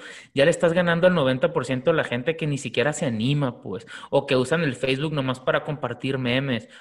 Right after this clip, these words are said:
o que usan el Spotify nomás para escuchar a Bad Bunny. Perdón, ya sé que está padre, mucha gente le gusta, pero, pero, o sea, en vez de consumir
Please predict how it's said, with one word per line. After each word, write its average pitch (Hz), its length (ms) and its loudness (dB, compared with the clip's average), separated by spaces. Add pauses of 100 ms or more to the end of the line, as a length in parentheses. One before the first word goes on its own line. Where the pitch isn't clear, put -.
o 131 180 -2
que 143 80 0
usan 156 380 0
el 131 120 0
Spotify 143 560 -2
nomás 131 280 -4
para 156 100 -4
escuchar 127 380 -4
a 139 60 2
Bad 131 220 0
Bunny. 147 400 0
Perdón, 120 520 2
ya 113 120 2
sé 110 220 -4
que 123 60 -6
está 120 260 -4
padre, 120 240 -2
mucha 120 220 -8
gente 120 200 -8
le 123 80 -6
gusta, 127 280 -6
pero, 123 180 0 (300)
pero, 151 160 6
o 160 40 6
sea, 156 220 4 (220)
en 151 120 2
vez 143 120 6
de 165 100 4
consumir 143 640 -2